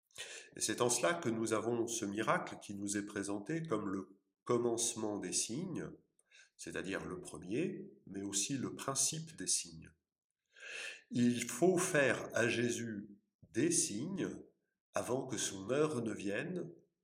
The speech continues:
pour que ses disciples puissent appréhender ce qui se joue dans son heure.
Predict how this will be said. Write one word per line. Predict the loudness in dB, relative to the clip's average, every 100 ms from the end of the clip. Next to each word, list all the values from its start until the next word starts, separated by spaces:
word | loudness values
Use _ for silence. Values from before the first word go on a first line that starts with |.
| _ _ _ _ -4
pour | -4 -4
que | -4 0 0 0
ses | 2 2 0
disciples | 0 0 0 -4 -8 -16 -12
puissent | -6 -2 -2 -2 -4
appréhender | -2 0 2 2 2 0 2 2 -2
ce | -4 -4
qui | -8 -8
se | -6 -4
joue | -4 -4 -4
dans | -4 -2
son | -2 -4 -6
heure. | -6 -10 -16 -20